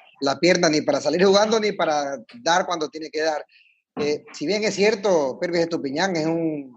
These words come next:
jugador fantástico en su posición, para mí dámelo siempre, pero para este partido en, en especial me iría con Pineda.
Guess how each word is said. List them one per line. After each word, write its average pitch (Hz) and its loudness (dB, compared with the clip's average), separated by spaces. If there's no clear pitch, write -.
jugador 143 0
fantástico 139 0
en 139 -4
su 139 -4
posición, 139 0
para 131 -4
mí 151 0
dámelo 160 4
siempre, 180 0
pero 131 0
para 131 0
este 165 0
partido 156 0
en, 143 -8
en 123 -6
especial 156 2
me 147 0
iría 135 0
con 135 -8
Pineda. 123 -14